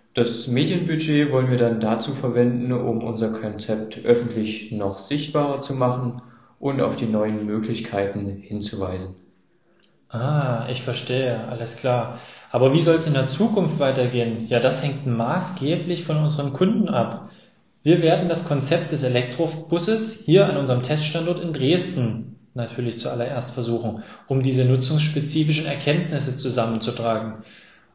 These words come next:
Speaker 2: Und dann warten wir das Feedback ab. Womit kommen unsere Kunden gut klar? Wo treten eher Probleme auf?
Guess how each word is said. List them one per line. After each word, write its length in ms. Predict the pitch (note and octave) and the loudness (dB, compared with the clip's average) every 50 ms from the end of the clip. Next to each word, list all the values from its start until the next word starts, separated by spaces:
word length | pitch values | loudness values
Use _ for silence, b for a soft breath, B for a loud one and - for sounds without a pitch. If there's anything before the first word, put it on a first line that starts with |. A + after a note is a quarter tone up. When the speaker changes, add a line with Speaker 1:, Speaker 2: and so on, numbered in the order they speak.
| B B | B B
Speaker 2:
Und 180 | - B2 A2+ G#2 | -4 0 4 6
dann 240 | A#2 B2 D3+ D#3 - | 6 6 6 4 2
warten 220 | E3 D#3+ - F3 | 0 0 0 -2
wir 80 | E3+ E3 | -2 -2
das 140 | F3 - - | -2 -2 -2
Feedback 480 | - E3+ D#3+ D3+ - C#3+ B2+ - - | -2 -2 -2 0 0 0 0 2 2
ab. 400 | - - - - - - - - - | 2 0 0 -2 -8 -14 -16 -12 -8
Womit 480 | B2+ A2+ A#2 B2 C3 E3 F#3 F#3 - - | -4 2 4 6 6 6 4 2 0 0
kommen 160 | E3 D#3+ E3+ | -2 -2 -2
unsere 280 | D#3+ D#3 D#3 D#3+ D3+ | -2 -2 -2 -2 0
Kunden 320 | - E3 D#3 D3+ D3+ D3+ - | 0 2 4 6 6 6 6
gut 260 | - E3 F#3 F3+ - | 4 2 2 2 0
klar? 640 | - - C3 B2 C#3+ E3+ G#3+ A3+ - - - - - - | -2 0 2 2 4 4 2 0 -2 -4 -8 -8 0 4
Wo 100 | C3 C3+ | 4 4
treten 300 | C3 C3 - D3 C#3+ D#3 | 4 4 0 -2 -2 -2
eher 220 | D3+ C#3+ C#3+ C#3 | 0 2 2 2
Probleme 440 | - - D3 B2 B2+ B2 C3+ C3+ C3 | 2 0 -2 0 2 2 2 2 2
auf? 280 | B2+ A#2+ A#2 A2+ G#2 | 2 2 2 0 -2